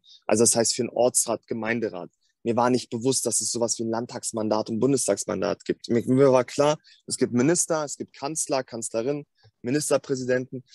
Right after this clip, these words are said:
aber wie man das wird, das war mir nicht bekannt. Und es war auch nicht mein Interesse. Ich bin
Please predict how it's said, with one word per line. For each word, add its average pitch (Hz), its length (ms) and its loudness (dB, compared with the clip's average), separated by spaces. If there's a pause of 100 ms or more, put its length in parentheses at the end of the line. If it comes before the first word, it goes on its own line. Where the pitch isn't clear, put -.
(140)
aber 117 180 0
wie 131 80 4
man 135 140 2
das 117 180 0
wird, 131 140 -2
das 110 120 -4
war 107 80 2
mir 104 80 -4
nicht 98 160 -8
bekannt. - 400 -10 (300)
Und - 100 -2
es 117 140 4
war 127 80 6
auch 131 100 6
nicht 131 180 2
mein 120 140 2
Interesse. 113 400 2
Ich - 140 -10
bin 110 340 0